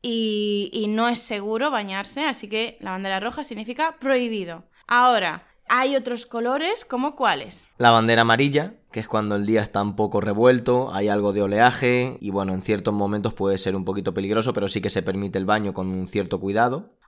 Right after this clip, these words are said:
Speaker 1: O sea, te avisa, la bandera amarilla te avisa, "Oye, es peligroso, pero si quieres, <laughs> si quieres morir, te puedes bañar", ¿no? No, es broma. La bandera amarilla te dice que puede ser un poco peligroso bañarte,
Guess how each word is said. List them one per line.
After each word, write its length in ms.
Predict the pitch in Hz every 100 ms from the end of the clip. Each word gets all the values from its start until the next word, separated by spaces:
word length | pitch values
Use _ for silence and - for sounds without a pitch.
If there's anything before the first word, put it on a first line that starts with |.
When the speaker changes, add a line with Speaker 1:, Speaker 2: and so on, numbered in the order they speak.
| -
Speaker 1:
O 100 | 233
sea, 500 | - 214 175 170 _ -
te 100 | 247
avisa, 480 | 233 240 233 160 -
la 120 | 214
bandera 280 | 220 247 269
amarilla 560 | 269 240 254 277 285 359 427 -
te 80 | 226
avisa, 440 | 208 214 202 180 -
"Oye, 360 | 240 220 175
es 100 | 196
peligroso, 840 | - 208 202 202 254 277 311 403 453 _
pero 280 | - 247 359
si 180 | - 226
quieres, 440 | 226 262 294 392
<laughs> 360 | 294 214 226 220
si 220 | 185 220
quieres 300 | - 262 247
morir, 500 | 269 214 208 285 359 -
te 100 | 196
puedes 340 | - 214 208
bañar", 500 | 202 180 170 156 -
¿no? 200 | 175 226 - - -
No, 160 | 214 180
es 140 | 190
broma. 320 | 180 170 165 -
La 160 | 220 214
bandera 340 | 202 226 247
amarilla 440 | 220 220 240 240
te 120 | 240 226
dice 640 | 240 240 240 254 262 _
que 440 | - 214 202 196 196
puede 220 | 214 220
ser 160 | 226 233
un 120 | 220
poco 260 | 208 208 208
peligroso 440 | 208 202 208 208
bañarte, 540 | 202 202 208 214 240